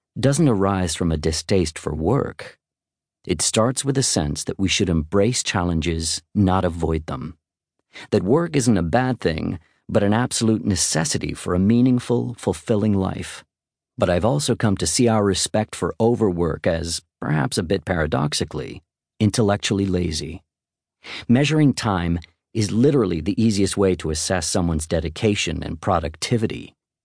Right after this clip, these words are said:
but it's also very unreliable. At the same time, I love serious rest. Not idle hours watching Russian dashboard cam videos and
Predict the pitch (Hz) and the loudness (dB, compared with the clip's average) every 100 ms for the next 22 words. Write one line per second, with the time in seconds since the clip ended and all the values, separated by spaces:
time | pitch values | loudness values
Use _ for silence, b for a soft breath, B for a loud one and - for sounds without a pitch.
0 | _ _ - 87 87 120 151 - 90 80 | _ _ -4 -2 2 2 2 2 0 0
1 | 78 117 135 117 107 98 90 80 - - | 0 0 2 2 2 2 0 -2 -6 -10
2 | - _ _ _ _ _ _ _ _ _ | -14 _ _ _ _ _ _ _ _ _
3 | _ _ 95 90 - 170 196 123 104 101 | _ _ -2 0 2 2 2 2 2 0
4 | - b b b - - 117 117 87 - | -2 b b b -4 2 4 2 0 0
5 | 98 82 76 87 85 - - - - _ | 2 0 -2 -4 -4 -6 -10 -10 -14 _
6 | _ _ _ _ - 156 165 - 117 104 | _ _ _ _ 2 4 4 2 2 4
7 | 98 85 82 87 85 90 90 85 92 87 | 2 2 0 0 -2 0 -2 0 0 0
8 | 87 92 80 82 82 - 82 82 - 87 | 0 0 0 0 0 -2 -4 -2 -4 -2
9 | 85 80 80 82 82 87 85 71 | -2 0 -2 -2 -2 -4 -6 -8